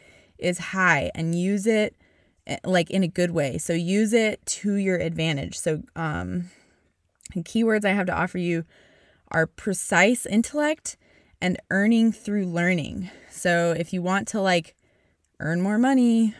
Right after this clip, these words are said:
or whatever, earn more status, earn more whatever you wanna earn, um, put some,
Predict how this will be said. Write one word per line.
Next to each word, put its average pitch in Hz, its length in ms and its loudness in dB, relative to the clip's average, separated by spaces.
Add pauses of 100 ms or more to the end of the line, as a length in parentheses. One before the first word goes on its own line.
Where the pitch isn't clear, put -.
(260)
or 175 100 -6
whatever, 196 640 2
earn 180 200 0
more 190 240 -2
status, 190 540 -2
earn 175 200 -4
more 180 380 -2 (800)
whatever 196 360 2
you 175 180 -2
wanna 160 220 -4
earn, 160 520 -2 (420)
um, 156 600 -2 (1160)
put - 240 -2
some, 220 220 -2